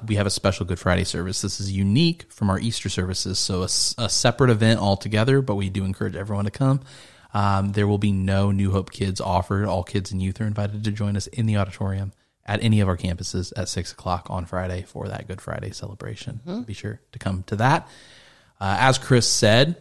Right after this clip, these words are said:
Speaker 1: uh, Saturday, April eighth, we have a five o'clock service in Effingham. And then Sunday, April ninth,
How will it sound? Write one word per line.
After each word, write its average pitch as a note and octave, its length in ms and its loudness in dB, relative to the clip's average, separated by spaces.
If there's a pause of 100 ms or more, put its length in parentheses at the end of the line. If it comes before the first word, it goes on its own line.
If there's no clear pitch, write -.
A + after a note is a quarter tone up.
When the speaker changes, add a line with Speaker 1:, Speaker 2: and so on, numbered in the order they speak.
Speaker 1:
uh, G2+ 240 2
Saturday, G#2+ 360 4
April G2+ 340 0
eighth, E3+ 360 2 (200)
we G#2 80 -4
have F#2+ 200 2
a F2+ 140 2
five A#2+ 180 6
o'clock A2+ 280 2
service G2+ 320 2
in F#2 80 0
Effingham. B2 500 2 (340)
And G2+ 80 -4
then G2+ 140 2
Sunday, A2+ 640 2
April G#2 360 -2
ninth, F#3 440 2